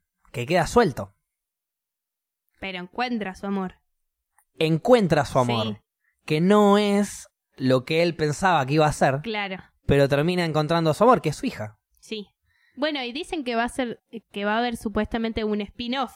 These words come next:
Speaker 1: Ahí va a
Speaker 2: de
Speaker 1: haber un,
Speaker 2: eso.
Speaker 1: en teoría va a haber un spin-off
Speaker 2: Sí,
Speaker 1: de How I Met
Speaker 2: pero
Speaker 1: Your
Speaker 2: ya
Speaker 1: Dad.
Speaker 2: calculo que n-, no va a haber.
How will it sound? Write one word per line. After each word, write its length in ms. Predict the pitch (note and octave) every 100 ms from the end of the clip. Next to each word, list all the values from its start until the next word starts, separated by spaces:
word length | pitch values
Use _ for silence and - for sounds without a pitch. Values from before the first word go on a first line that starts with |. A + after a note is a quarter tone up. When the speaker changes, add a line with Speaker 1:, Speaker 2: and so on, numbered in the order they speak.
| -
Speaker 1:
Ahí 160 | D3+ E3+
va 80 |
a 40 | F3
Speaker 2:
de 60 | F3+
Speaker 1:
haber 60 |
un, 40 | F3+
Speaker 2:
eso. 80 | D#3
Speaker 1:
en 100 | D#3
teoría 300 | E3 F#3 G#3+
va 40 | G3+
a 20 |
haber 100 | F3
un 60 | D#3+
spin-off 400 | - D#3+ F3 E3
Speaker 2:
Sí, 60 |
Speaker 1:
de 200 | D3+ C3+ -
How 140 | D3 C#3+
I 40 |
Met 120 | C#3+
Speaker 2:
pero 140 | D3 C#3+
Speaker 1:
Your 80 |
Speaker 2:
ya 140 | F3 F3+
Speaker 1:
Dad. 100 | G#3
Speaker 2:
calculo 360 | G#3 G3+ G3+ G3
que 60 | F#3+
n-, 220 | F3+ F#3 _ -
no 220 | F#3+ F#3
va 100 | F3
a 20 |
haber. 280 | G3 A3+